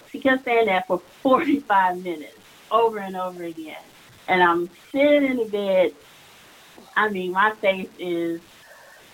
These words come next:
super wet, and I didn't realize I was crying until I, <laughs> tears started dropping on my phone. I was holding my phone. And I kept asking myself, like, "Why am I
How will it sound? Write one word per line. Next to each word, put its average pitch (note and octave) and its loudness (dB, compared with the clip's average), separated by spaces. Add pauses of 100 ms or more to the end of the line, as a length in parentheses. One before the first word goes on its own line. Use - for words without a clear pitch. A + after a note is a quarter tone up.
super D#4 2
wet, G#3+ 6
and G3 -2
I G#3+ 2
didn't B3+ -2
realize A3+ 0
I F#3 -2
was F3+ -12 (120)
crying A3 -4
until F#3 -6 (680)
I, E3+ -8 (800)
<laughs> - 2 (460)
tears C#4 6
started G#3 -2
dropping G#3+ 0
on G3 -6
my F#3 -8 (160)
phone. A#3 -4 (880)
I G3 -10
was F#3+ -10
holding G3+ -2
my E3 -10
phone. E3+ -8 (1120)
And G3+ 0
I G3+ 2
kept D#4+ 0 (180)
asking C#4 -2
myself, A#3+ -4
like, F#3+ -6
"Why B3 0
am G#3+ -8
I F#3 -6